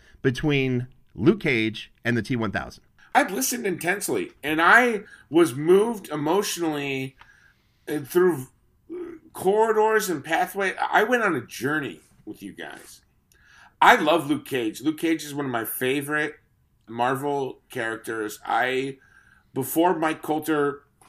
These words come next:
Speaker 2: brilliantly portrayed him in a Netflix show, I wanted a Luke Cage personification. I would not have chosen Cowboy Curtis, Lawrence Fishburne,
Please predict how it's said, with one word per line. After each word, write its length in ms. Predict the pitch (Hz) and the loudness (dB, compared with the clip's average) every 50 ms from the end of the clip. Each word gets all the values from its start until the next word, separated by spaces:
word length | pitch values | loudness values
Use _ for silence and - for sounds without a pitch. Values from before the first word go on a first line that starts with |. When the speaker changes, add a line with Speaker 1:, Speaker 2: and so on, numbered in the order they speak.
| 101 - _ - | -20 -20 _ -10
Speaker 2:
brilliantly 640 | 131 131 143 160 170 175 175 175 156 143 143 135 127 | -4 2 4 4 6 6 4 0 0 -4 -6 -6 -6
portrayed 440 | - 135 127 - 139 135 131 123 | -6 -8 -8 -4 -2 -2 -2 -2
him 220 | 113 131 127 123 120 | -2 -4 -4 -4 -4
in 80 | 117 | -6
a 80 | 117 117 117 120 123 | -6 -6 -6 -4 -4
Netflix 300 | 123 120 - 120 113 110 | -4 -4 -6 -10 -8 -8
show, 500 | - - 117 113 110 110 110 107 - - - | -6 -4 -2 -2 0 0 0 -2 -2 0 4
I 360 | 110 120 120 120 127 131 131 | 6 8 8 8 6 4 2
wanted 420 | 123 107 117 117 120 120 120 117 | 0 0 -2 -2 -2 -2 -4 -6
a 60 | 113 | -6
Luke 240 | 104 110 127 127 123 | -4 -4 -4 -4 -6
Cage 640 | - - 123 117 113 113 110 104 101 95 - - _ _ _ _ _ - | -8 -6 -6 -4 -2 -2 -4 -4 -6 -8 -16 -18 _ _ _ _ _ -6
personification. 920 | 131 131 120 - 135 131 131 127 123 117 - 127 120 110 - 117 110 - - - - - _ - | -6 -4 -2 -2 -2 -2 -2 -4 -6 -8 -6 -4 -4 -4 -4 -8 -10 -10 -14 -20 -20 -14 _ 0
I 80 | - | 2
would 180 | 139 147 151 127 | 2 2 2 0
not 220 | 131 143 147 156 | 2 4 4 4
have 120 | 165 160 - | 4 2 2
chosen 400 | - 156 143 131 117 131 127 120 | 2 2 2 2 -2 -4 -8 -6
Cowboy 340 | - 131 127 120 101 110 107 | -2 0 0 0 0 -2 -6
Curtis, 420 | - - 117 107 104 107 - - | -4 -4 -4 -2 -2 -4 -6 -6
Lawrence 260 | 104 107 107 101 - - | -10 -10 -10 -10 -10 -8
Fishburne, 540 | 104 101 - - 101 104 98 95 92 - | -8 -8 -8 -6 -6 -6 -6 -6 -10 -14